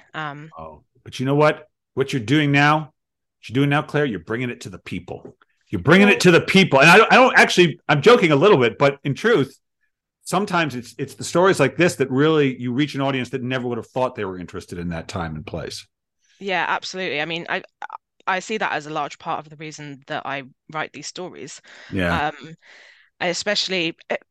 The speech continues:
Speaker 1: although I am a classicist by training and I did that at university, before that stage of my life, I hadn't had a formal introduction to classics, and I hadn't had, um,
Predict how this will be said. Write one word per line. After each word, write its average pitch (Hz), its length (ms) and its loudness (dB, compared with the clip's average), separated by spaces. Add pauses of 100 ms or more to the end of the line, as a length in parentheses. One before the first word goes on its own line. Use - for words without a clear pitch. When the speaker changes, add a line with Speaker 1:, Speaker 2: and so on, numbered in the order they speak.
(120)
Speaker 1:
although 190 320 -4
I 185 140 -2
am 185 160 -4
a 175 80 -12
classicist 175 680 -14
by 156 140 -6
training 170 480 -6
and 160 100 -10
I 151 260 -8 (200)
did 175 160 -14
that 151 120 -4
at - 40 -10
university, 156 540 -8
before 170 480 -10
that - 180 -8
stage 180 320 -8
of - 80 -20
my 143 140 -10
life, 135 280 -10
I 143 280 -12 (140)
hadn't 143 420 -12
had 147 360 -10 (720)
a 147 480 -6
formal 170 440 -10
introduction 151 560 -14
to - 100 -16
classics, - 600 -12
and 156 80 -14
I 151 60 -10
hadn't 156 320 -12
had, 151 340 -12 (240)
um, 151 460 -14